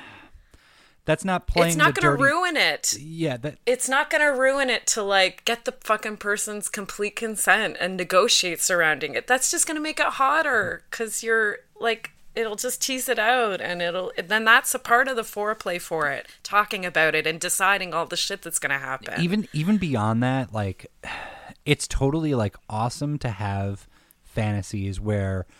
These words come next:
Speaker 1: you're a creepy fucking disgusting pervert and you're doing something like that, but when you do that the way that that person did, that doesn't make that a fantasy. That makes you that creepy, disgusting pervert.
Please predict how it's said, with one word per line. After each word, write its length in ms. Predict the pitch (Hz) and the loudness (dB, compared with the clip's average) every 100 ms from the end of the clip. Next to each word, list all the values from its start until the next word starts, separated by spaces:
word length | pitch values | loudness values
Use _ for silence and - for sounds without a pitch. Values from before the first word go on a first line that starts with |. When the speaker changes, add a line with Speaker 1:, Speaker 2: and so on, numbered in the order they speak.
| _ _ _ | _ _ _
Speaker 1:
you're 320 | 113 107 110 | -6 0 0
a 40 | 107 | 0
creepy 420 | - 113 104 107 | -4 -6 -4 -6
fucking 380 | - 107 113 101 | -4 -4 -4 -6
disgusting 560 | 107 - 104 - 101 | -6 -4 -4 -4 -6
pervert 560 | - 147 170 104 98 101 | -2 0 0 -2 -4 -6
and 160 | 113 110 | -4 -2
you're 100 | 101 | -2
doing 320 | 98 156 151 | 0 2 0
something 380 | - 113 107 101 | 0 -4 -2 -4
like 160 | 101 | -4
that, 300 | - 101 101 - | -2 -2 -4 -2
but 240 | - 117 - - - - _ - | 2 2 0 -10 -20 -20 _ -4
when 240 | 113 127 | 0 2
you 160 | 120 117 | 2 0
do 320 | - 131 151 | -2 0 4
that 380 | 131 120 110 - _ _ _ 110 | 6 4 2 -4 _ _ _ -6
the 100 | 120 | 0
way 140 | 120 | 2
that 160 | 104 95 | 0 0
that 180 | 139 - | 0 0
person 280 | 135 - 110 | -2 -2 -2
did, 240 | 107 104 - _ | -2 -4 -12 _
that 240 | 117 135 135 | -2 0 2
doesn't 280 | 151 143 123 | 0 -2 0
make 260 | 127 120 | 0 2
that 160 | 123 110 | 0 0
a 40 | |
fantasy. 400 | - 147 156 123 | 0 -2 0 -2
That 180 | 113 123 | -2 -2
makes 340 | 123 131 - 127 | 2 2 0 -2
you 80 | 113 | 0
that 200 | 110 - | 0 -2
creepy, 320 | 127 110 117 | -2 -2 -2
disgusting 480 | 104 - 107 - - | -4 -2 -6 -6 -8
pervert. 580 | - 151 95 80 69 - | 0 0 0 -6 -16 -20